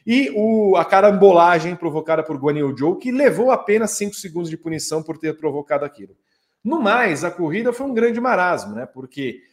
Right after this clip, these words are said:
as Ferrari foram caindo, as Aston Martin foram caindo, e quem foi subindo foi George Russell, a ponto de chegar à frente de todo esse pessoal, mesmo largando de décimo oitavo.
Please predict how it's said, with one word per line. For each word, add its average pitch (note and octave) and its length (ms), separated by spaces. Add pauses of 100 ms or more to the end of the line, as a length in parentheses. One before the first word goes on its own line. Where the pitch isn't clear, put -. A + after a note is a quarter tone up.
(120)
as D#3 240
Ferrari G3 400
foram F3 220
caindo, G3+ 400
as E3 80
Aston E3+ 240
Martin D#3 380
foram E3 220
caindo, F#3+ 360
e A3+ 40
quem G#3 160
foi F#3 200
subindo D#3 480
foi D#3 220
George D#3+ 280
Russell, G#3 520
a B3 120
ponto A3 460 (360)
de F3 120
chegar G3+ 360
à G#3 60
frente G3+ 400
de G#3 40
todo G#3 340
esse G#3 200
pessoal, F#3+ 460
mesmo A3 380
largando F#3+ 480
de F#3 100
décimo F3 400
oitavo. G#2 440